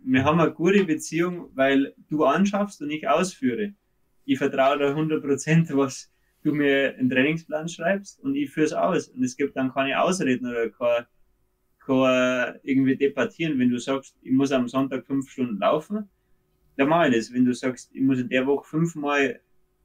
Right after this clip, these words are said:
Intervalle machen“, dann mach ich das. Es ist mir egal, weil ich am Ende weiß, für was, ähm, das gut ist und du machst das ja alles, äh, mit einem Hintergrund.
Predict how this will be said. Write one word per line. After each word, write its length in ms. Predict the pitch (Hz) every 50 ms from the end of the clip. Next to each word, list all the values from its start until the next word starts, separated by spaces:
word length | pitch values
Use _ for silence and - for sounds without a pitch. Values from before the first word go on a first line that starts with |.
| _
Intervalle 500 | - 131 117 123 120 117 117 123 139 151 156
machen“, 220 | 160 160 165 143
dann 100 | 143 139
mach 180 | 143 180 202 175
ich 60 | 131
das. 100 | 110 107 - 131
Es 160 | 131 127 123
ist 80 | 123
mir 160 | 127 127 131 127
egal, 400 | 127 123 143 156 139 113 107 - _ _ _ _ _ _ _ _
weil 360 | 120 123 127 131 131 - - - _ _
ich 140 | 147 143 135
am 200 | 127 123 120 - - _ _ _ _ _ _
Ende 340 | - 123 139 156 170 160 -
weiß, 260 | - - 120 156 156 -
für 160 | - 139 123
was, 400 | 123 123 - - - - - _ _ _ _ _ _ _ _ _ _ _ _
ähm, 320 | - - 127 127 123 123 120
das 200 | - - - -
gut 220 | - 135 160 170
ist 120 | 185 170 160
und 100 | 139 127
du 40 | 131
machst 400 | 127 123 131 147 - - - -
das 120 | 127 123
ja 180 | - 131 120 -
alles, 480 | - 123 139 160 185 196 185 - - _ _ _ _ _ _ _ _ _ _
äh, 220 | - 135 131 131
mit 160 | 131 131 139
einem 140 | 139 139 135
Hintergrund. 640 | 135 190 214 208 175 143 123 117 113 110 107 101 -